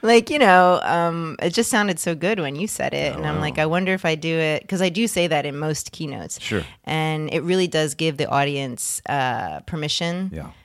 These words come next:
Speaker 1: freedom.
Speaker 2: Yeah.
Speaker 1: And I could see all their shoulders just sort of drop, you
Speaker 2: Oh,
Speaker 1: know,
Speaker 2: yeah.
Speaker 1: like,
Speaker 2: Ah,
Speaker 1: "Okay,
Speaker 2: okay.
Speaker 1: like,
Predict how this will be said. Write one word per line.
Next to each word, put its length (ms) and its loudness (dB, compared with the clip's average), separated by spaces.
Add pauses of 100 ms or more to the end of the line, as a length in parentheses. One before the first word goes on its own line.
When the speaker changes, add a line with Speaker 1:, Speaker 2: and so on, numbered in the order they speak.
Speaker 1:
freedom. 580 -4 (120)
Speaker 2:
Yeah. 200 -10 (180)
Speaker 1:
And 520 -2
I 60 -2
could 140 -8
see 180 -4
all 180 0
their 120 -2
shoulders 800 -6
just 240 -8
sort 160 -8
of 140 -12
drop, 420 -2 (280)
you 120 -2
Speaker 2:
Oh, 40 0
Speaker 1:
know, 60 -2
Speaker 2:
yeah. 180 -2
Speaker 1:
like, 280 0
Speaker 2:
Ah, 300 2
Speaker 1:
"Okay, 340 0
Speaker 2:
okay. 60 0
Speaker 1:
like, 400 -4